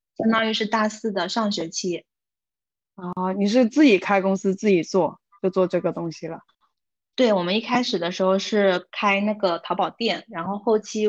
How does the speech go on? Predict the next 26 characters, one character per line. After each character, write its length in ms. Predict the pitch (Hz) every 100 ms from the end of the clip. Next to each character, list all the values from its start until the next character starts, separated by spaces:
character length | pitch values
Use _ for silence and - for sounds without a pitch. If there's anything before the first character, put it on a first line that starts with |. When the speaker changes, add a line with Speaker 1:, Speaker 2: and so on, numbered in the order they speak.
| 202 - -
Speaker 1:
很 180 | - 165
多 100 | 185
业 220 | 214 214
务 200 | 208 196
其 200 | 185 185
实 140 | 175 190
是 120 | 208
有 160 | 180
公 220 | - 196 202
司 180 | 214
会 140 | 208 202
更 200 | 226 214
好 180 | - 160 143
的， 120 | -
所 160 | - 185
以 80 | 185
我 120 | 160
们 160 | 160
就 140 | 160 185
去 320 | - 190 170
注 140 | -
册 160 | 180 185
了 100 | 160
公 180 | 170 175
司。 260 | - 175 - _ _ _ _ _ _ _ _ -
Speaker 2:
哇， 360 | 190 180 160